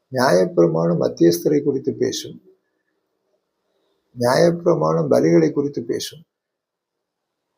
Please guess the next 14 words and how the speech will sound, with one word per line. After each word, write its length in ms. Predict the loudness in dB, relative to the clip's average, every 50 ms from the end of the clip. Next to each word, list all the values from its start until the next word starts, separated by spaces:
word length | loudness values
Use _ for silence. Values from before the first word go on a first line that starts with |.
| _ _ _ _ _ _ _ -4
நியாயப்பிரமாணம் 1160 | -2 0 2 2 2 2 0 0 -2 -2 0 0 0 2 0 0 0 0 -2 -4 -4 -8 -6
பூரணமான 640 | -2 -2 0 2 2 2 0 -2 -2 -2 -2 -2 0
ரட்சிப்பை 460 | 0 -2 -2 -4 -10 -8 -6 -6 -4
குறித்து 320 | -4 -4 -6 -8 -10 -12
பேச, 440 | -8 -6 -6 -6 -6 -8 -12 -14 -20 _ _ _ _ _ _ _ _ _ _ _ _ _ _ _ _ _ _ _ _ _ _ _ _ _ _ _ _ _ _ _ _ _
அது 180 | -6 -6 -2
பாவத்தின் 560 | 0 0 2 2 2 2 2 2 0 -2 -2
சம்பளம் 380 | -2 -4 -4 -2 -2 -2 -2 -2
மரணம் 380 | -4 -4 -4 -4 -4 -4 -4 -4
என்று 180 | -6 -6 -8
சொல்லும். 420 | -8 -8 -8 -8 -8 -10 -10 -12 _ _ _ _ _ _ _ _ _ _ _ _ _ _ _ _ _ _ _ _ _ _ _ _ _ _ _ _ _ _ _ _ _ _ _ _ _ _ _ _ _
ஆனா 220 | -10 -6 -4 -4 -4
புதிய 440 | -4 -4 -4 -2 2 4 4 4 4
உடன்படிக்கை 1000 | 2 0 0 -2 0 0 -2 -2 -2 -2 -2 -2 -2 -2 -4 -6 -8 -10 -12